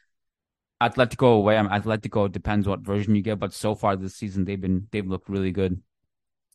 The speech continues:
They will certainly test us. Um, then you're getting into the Napoli range in October. Barca also, there's also a Clasico in October.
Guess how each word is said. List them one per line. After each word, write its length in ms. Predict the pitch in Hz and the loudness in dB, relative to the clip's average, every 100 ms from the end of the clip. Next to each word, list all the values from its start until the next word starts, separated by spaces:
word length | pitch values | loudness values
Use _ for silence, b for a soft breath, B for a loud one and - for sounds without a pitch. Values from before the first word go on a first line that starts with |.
| _ _ | _ _
They 100 | 120 | 0
will 140 | 107 107 | 2 0
certainly 400 | - 98 101 95 | 0 2 2 2
test 340 | 98 92 - | -2 -4 -4
us. 300 | 95 92 - - 107 | -6 -6 -12 -10 -2
Um, 520 | 104 101 98 92 87 _ _ _ _ _ _ - | 2 2 2 2 -2 _ _ _ _ _ _ -4
then 220 | 110 113 | 2 4
you're 100 | 107 | 4
getting 260 | 107 107 101 | 2 2 2
into 200 | 98 98 | 0 -2
the 100 | 92 | 0
Napoli 760 | 95 95 - 101 95 92 90 - | 2 0 -2 -6 -6 -8 -10 -10
range 640 | 101 101 98 95 92 - - _ _ - | -6 -2 2 2 0 -4 -20 _ _ -6
in 140 | 98 | -2
October. 520 | 87 - 98 92 92 | -2 -4 -4 -4 -6
Barca 460 | 90 107 98 - 98 | -2 0 0 0 -2
also, 340 | 87 92 - | -2 -4 -6
there's 180 | 95 90 | -6 -2
also 300 | 90 92 98 | -2 -2 -2
a 60 | 85 | -4
Clasico 600 | - 92 - 87 92 90 | -2 -2 -2 -6 -2 -2
in 60 | |
October. 460 | 85 85 92 87 | -2 -4 -4 -4